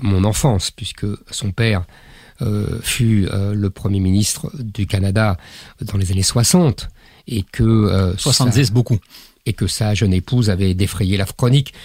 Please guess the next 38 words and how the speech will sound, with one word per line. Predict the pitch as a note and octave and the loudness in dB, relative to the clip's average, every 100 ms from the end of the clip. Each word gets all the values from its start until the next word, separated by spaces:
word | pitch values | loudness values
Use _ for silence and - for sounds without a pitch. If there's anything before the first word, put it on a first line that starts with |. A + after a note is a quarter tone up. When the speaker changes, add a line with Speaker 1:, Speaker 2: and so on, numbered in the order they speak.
| - - | -18 -8
Speaker 1:
Pour | F#2+ | 0
moi, | G2+ A2 | 2 2
c'est | G2+ | 0
une | |
espèce | F#2 - F#2+ | -2 0 -2
de | G2 | -2
romantisme | E2+ G#2+ G#2 G#2+ - C3 A#2 G2 | -2 0 4 4 2 2 2 2
incroyable, | F#2+ - A2 F#2+ G2 G2 - - - - | 0 0 0 2 0 0 -6 -12 -16 -4
où | A#2 | -2
tout | - - | 0 0
se | - B2+ | 2 4
mêle, | G2 G#2+ A#2 | 4 2 0
les | G2+ | 0
Rolling | F#2 G#2 G#2+ | 0 2 2
Stones, | - - A2+ A#2 | 0 0 2 2
et | G#2 | 0
cetera. | - G#2 A2+ C3+ A2+ | 0 0 2 2 2
Donc | G#2 - | 0 0
ça | - G2 | 0 2
m'amuse | G2+ A2 F#2+ | 4 4 2
beaucoup, | G2 G2+ E3+ | 0 2 2
et | A2+ | 2
je, | G#2 - - - - - | 2 -2 -8 -18 -18 -8
je, | - F#2+ | 0 0
je, | A2 F#2+ | 2 2
je, | G2 | 2
pour | F#2 G#2 A#2+ | 0 0 2
moi, | C#3 D#3+ | 4 4
ce | C3+ | 4
Monsieur | B2 - | 2 2
Trudeau, | - C#3 C#3 F3 | 0 2 2 2
ça | - - A#2 | -2 0 0
évoque | A#2+ D3 C#3+ - | 2 2 0 -6
surtout | - - - D#3 | -10 -6 0 2
mon | A#2+ | 4
enfance. | A#2 G#2+ F#2 E2+ - - - - _ _ _ _ _ _ | 2 0 -6 -8 -14 -20 -20 -20 _ _ _ _ _ _
Mais | - G#2+ - - | -4 -4 -4 -2
maintenant, | G#2+ G2+ E3+ | -2 0 0